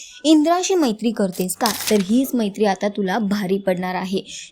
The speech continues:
जेव्हा राणी ट्रायल रूममध्ये चेंज करण्यासाठी जाते, तेव्हा मागे मागे उर्मिला सुद्धा जाते आणि राणी ज्या रूममध्ये असते, तेव्हा उर्मिला त्या रूमला बाहेरून लॉक लावते. तेव्हा राणी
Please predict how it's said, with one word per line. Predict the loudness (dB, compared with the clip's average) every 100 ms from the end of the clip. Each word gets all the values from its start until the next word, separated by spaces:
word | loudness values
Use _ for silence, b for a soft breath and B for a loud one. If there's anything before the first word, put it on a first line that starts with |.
| 4
जेव्हा | 6 4
राणी | 2 0 0
ट्रायल | 0 2 2
रूममध्ये | 2 2 0 -2
चेंज | 0 4 4 4
करण्यासाठी | 2 2 2 0 0 2
जाते, | 2 2 0 -2 -2
तेव्हा | 0 0
मागे | 0 -2 0
मागे | 0 0 -2
उर्मिला | -2 -2 0 -2 -2
सुद्धा | -2 -2 2
जाते | 2 2 -2 -6
आणि | -6 -6 -4
राणी | -2 0
ज्या | 0 0
रूममध्ये | -2 -2 -2 -2
असते, | 0 0 0 B
तेव्हा | 4 6 4
उर्मिला | 2 4 4 4 2 -2 _ 4
त्या | 6
रूमला | 6 2 2 0
बाहेरून | 2 2 2 2 2 2 2
लॉक | 2 0 0
लावते. | -2 -4 -2 -4 -4 4
तेव्हा | 6 6
राणी | 4 4 4 2